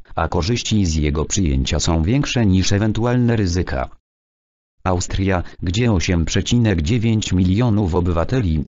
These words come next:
czyli jedna trzecia populacji, przyjęła co najmniej pierwszą dawkę szczepionki przeciwko covid dziewiętnaście, zamówiła miliony szczepionek na lata dwa tysiące dwadzieścia dwa i dwa tysiące dwadzieścia trzy, głównie firm Pfizer Biontech i Moderna,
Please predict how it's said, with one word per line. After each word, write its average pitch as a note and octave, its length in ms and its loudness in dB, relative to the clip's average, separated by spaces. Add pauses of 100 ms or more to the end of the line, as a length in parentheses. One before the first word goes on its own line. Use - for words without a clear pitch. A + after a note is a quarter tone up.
(120)
czyli A#2+ 300 2
jedna F#2+ 340 2
trzecia G#2 380 0
populacji, F2+ 720 0 (180)
przyjęła G#2 420 2
co A#2+ 180 0
najmniej G2 540 2
pierwszą A#2+ 580 -2
dawkę - 380 -2
szczepionki E2 640 0
przeciwko F#2+ 500 -4
covid F#2 380 0
dziewiętnaście, F#2 840 0 (180)
zamówiła E2+ 640 2
miliony E2+ 480 2
szczepionek G2+ 600 0
na D2+ 140 2
lata G2+ 280 -2
dwa F#2 180 0
tysiące G2+ 460 2
dwadzieścia A2+ 540 0
dwa F#2+ 320 0
i E2+ 140 0
dwa E2+ 220 0
tysiące G2 480 2
dwadzieścia F2+ 580 -2
trzy, G2+ 320 0 (180)
głównie F#2+ 480 0
firm E2+ 300 0
Pfizer E2 500 0
Biontech D#2+ 540 -2
i E2+ 220 0
Moderna, F2 520 0